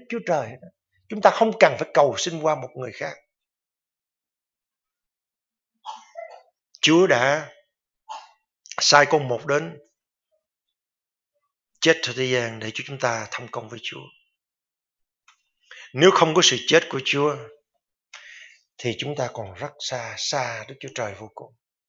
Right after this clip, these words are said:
Chúng ta không hiểu xa như thế nào. Xa tới nỗi là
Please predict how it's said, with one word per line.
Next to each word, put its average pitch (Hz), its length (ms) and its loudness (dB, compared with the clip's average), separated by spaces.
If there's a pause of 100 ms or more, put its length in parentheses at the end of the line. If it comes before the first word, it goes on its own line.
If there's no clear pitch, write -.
(1300)
Chúng 208 120 0
ta 185 80 10
không 170 180 4
hiểu 143 120 2
xa 165 280 6
như 147 120 -4
thế 156 120 -4
nào. 110 300 -8 (1500)
Xa 143 340 4
tới 165 80 4
nỗi 139 220 4
là 117 300 -2